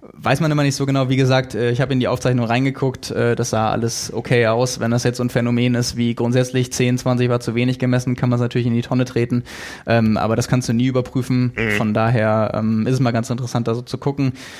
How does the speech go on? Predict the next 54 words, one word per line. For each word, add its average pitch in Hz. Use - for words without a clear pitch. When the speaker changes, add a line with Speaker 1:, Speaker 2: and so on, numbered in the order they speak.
Speaker 1:
Ähm, 123
Tim 160
van 143
Berkel 135
hat 127
den 127
schnellsten 123
Laufsplit, 139
hab 131
ich 127
gesagt. 120
Da 117
hat 117
die 113
Aufzeichnung, 120
äh, -
das 117
ist -
ja 120
auch 120
immer 123
so 120
die, 120
diese 123
Diskussion, 123
wie 123
lang 127
sind 123
die 117
Strecken 127
wirklich 135
beim 120
Triathlon? 147
Umso 123
schöner 131
ist 123
es 117
eigentlich, 120
dass, 120
äh, 120
gerade 120
bei 117
den 123
Top-Athleten 127
das 117
mittlerweile 120
so 123
öffentlich 123
gemacht 123
wird, 123
dass 120
es 120
nachvollziehbar 127
ist. -